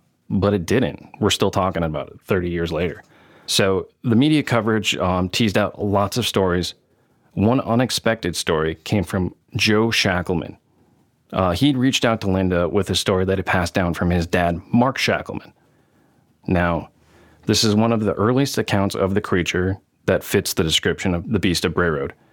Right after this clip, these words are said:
So this was nineteen thirty-six. Joe's father, Mark, was a night watchman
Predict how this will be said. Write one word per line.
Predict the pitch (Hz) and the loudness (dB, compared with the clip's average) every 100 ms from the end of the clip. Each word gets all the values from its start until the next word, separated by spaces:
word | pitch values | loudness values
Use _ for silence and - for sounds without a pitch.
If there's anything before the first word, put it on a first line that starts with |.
| _ _ _ - | _ _ _ -8
So | - 92 | 0 2
this | 104 110 | 2 2
was | 95 | 2
nineteen | 98 104 - 117 107 | 2 0 0 0 0
thirty-six. | - - 98 92 82 - 85 - - _ _ _ _ _ _ _ _ | -2 -2 0 0 -2 -2 -4 -6 -18 _ _ _ _ _ _ _ _
Joe's | 98 101 123 | -2 0 0
father, | - 117 117 117 | 2 0 2 0
Mark, | 85 87 85 82 - _ - | 2 2 2 -2 -8 _ -4
was | 92 | 0
a | 87 | 2
night | 92 117 104 | 2 2 0
watchman | 95 82 - 80 76 92 | 0 0 -2 -4 -4 -8